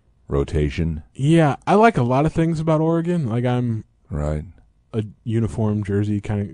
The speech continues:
Speaker 2: of guy, so, like, I like the different options, but that floor is hard to watch basketball on.
Speaker 1: You need to get over that.
Speaker 2: I mean,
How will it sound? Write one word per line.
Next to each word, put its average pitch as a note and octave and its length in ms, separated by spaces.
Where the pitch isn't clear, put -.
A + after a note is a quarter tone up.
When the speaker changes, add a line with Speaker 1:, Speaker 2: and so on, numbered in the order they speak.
Speaker 2:
of G2+ 60
guy, G2+ 260
so, G#2 160
like, F#2+ 80
I F2+ 60
like F#2 320
the A#2 160
different A#2+ 320
options, C3 320
but B2+ 80
that C#3 100
floor G2 380
is D#2+ 300
hard G#2 520
to - 80
watch E2 220
basketball - 460
on. C2 140
Speaker 1:
You E2+ 60
need E2+ 140
to D2 60
get C#2+ 160
over C#2 220
that. C#2 220
Speaker 2:
I F2+ 60
mean, F2 300